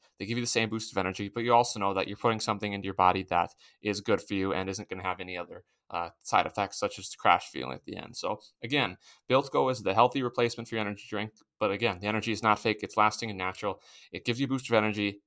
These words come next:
It, it's, you're putting something good into your body, and, you know, there's a lot of great flavors. So at the same time, it's got all three great parts: great flavor, great boost of energy, and healthy for you. So if you, you should go, you go to built go dot com and use the promo code locked, and you'll get twenty percent off your next order.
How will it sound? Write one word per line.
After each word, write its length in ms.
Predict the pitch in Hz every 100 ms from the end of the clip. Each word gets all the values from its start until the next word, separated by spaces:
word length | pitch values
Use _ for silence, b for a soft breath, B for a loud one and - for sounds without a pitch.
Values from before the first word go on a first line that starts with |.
| -
It, 140 | 85 -
it's, 300 | 95 - - _ -
you're 100 | 104
putting 220 | 120 117
something 240 | 123 107
good 120 | 113 120
into 160 | 117
your 100 | 117
body, 420 | 98 95 95 101 B B B
and, 380 | 107 104 101 98 -
you 160 | 107
know, 200 | 90 85 90
there's 180 | 95
a 60 | 107
lot 160 | 101 98
of 80 |
great 160 | 92 90
flavors. 280 | 95 90 92
So 140 | -
at 80 | 95
the 60 | -
same 180 | 113
time, 320 | 104 92 85 -
it's 200 | 95 -
got 240 | 107 85 - _ -
all 120 | 110
three 240 | 107 107 101
great 240 | 95 82
parts: 240 | 78 82
great 240 | - 98 -
flavor, 420 | 117 110 107 107 B B _
great 200 | 107 101
boost 200 | 104 -
of 60 | 104
energy, 280 | 92 92 95
and 180 | 95 90
healthy 300 | 87 - -
for 180 | - -
you. 120 | 104
So 320 | - 113 107 B B
if 160 | - 131
you, 140 | 143 143 _
you 100 | -
should 160 | 120 143
go, 180 | 143 139
you 140 | - 117
go 120 | 139
to 60 | 139
built 340 | 117 156 165
go 140 | 175
dot 240 | 175 170 170
com 380 | 135 104 98 101
and 80 | 110
use 140 | 101
the 80 | 107
promo 280 | 135 131 127
code 280 | 113 101
locked, 400 | 101 117 92 - -
and 80 |
you'll 80 | 104
get 140 | 107 -
twenty 180 | 120
percent 280 | 113 - 117
off 120 | 104 -
your 100 | 101
next 200 | 95 -
order. 240 | - -